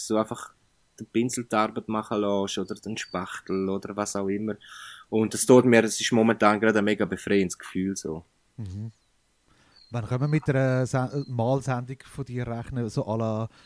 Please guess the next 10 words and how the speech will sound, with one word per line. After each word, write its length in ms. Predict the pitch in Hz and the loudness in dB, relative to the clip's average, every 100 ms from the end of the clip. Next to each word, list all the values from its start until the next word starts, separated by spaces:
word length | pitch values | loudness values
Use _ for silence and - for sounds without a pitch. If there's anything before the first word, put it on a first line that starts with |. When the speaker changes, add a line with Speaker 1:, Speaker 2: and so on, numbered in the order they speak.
| _ _ - | _ _ -4
Speaker 2:
Bob 200 | 113 117 | -2 0
Ross, 360 | 107 120 - _ _ _ - | -2 -4 -10 _ _ _ -10
mit 200 | 117 - | -8 -6
Happy 240 | 127 131 | -4 -4
Trees 440 | - - 123 123 - | -6 -4 -4 -4 -8
und 160 | 107 | -8
Happy 220 | 107 - 117 | -8 -6 -6
Little 220 | 113 117 | -6 -8
Accidents? 500 | 110 - 117 110 107 240 185 | -10 -8 -6 -6 6 10 12
Speaker 1:
<laughs> 3000 | 165 - 175 - 170 175 156 185 - 165 - 160 - 160 202 - 220 - 147 - 147 - - 135 104 - - - | 12 12 8 10 4 6 2 2 2 2 2 -2 -2 -2 -6 -4 -6 -2 -4 -2 -4 -4 -2 0 0 -4 -10 -12